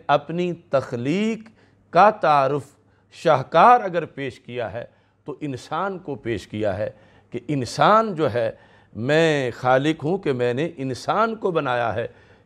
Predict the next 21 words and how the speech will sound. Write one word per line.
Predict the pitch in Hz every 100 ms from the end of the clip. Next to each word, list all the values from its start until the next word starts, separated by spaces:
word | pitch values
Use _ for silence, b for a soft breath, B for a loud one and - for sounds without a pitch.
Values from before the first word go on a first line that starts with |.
| _
कि | 135 117 - _ 135
जिसको | 165 247 - - 170
देखोगे | 117 135 180 175 151 139 143 b b -
तो | 143
तुम्हें | 139 165 143 143 135 - 120
मेरी | 131 151 143
कुदरत | - 135 127 156 160
का | 127
पता | 113 110 117
चलेगा | - 113 107 101 104 b b b -
और | 131 131 123 113 b b b
मेरी | 104 120 151 143 127
कुदरत | - 139 131 123 -
के | 123
असरार | 101 - 120 120
और | 113 101
रमूज | 107 123 -
का | 98
पता | 95 92 90
चलेगा। | - 95 - _ _ _ b b b b b
तो | -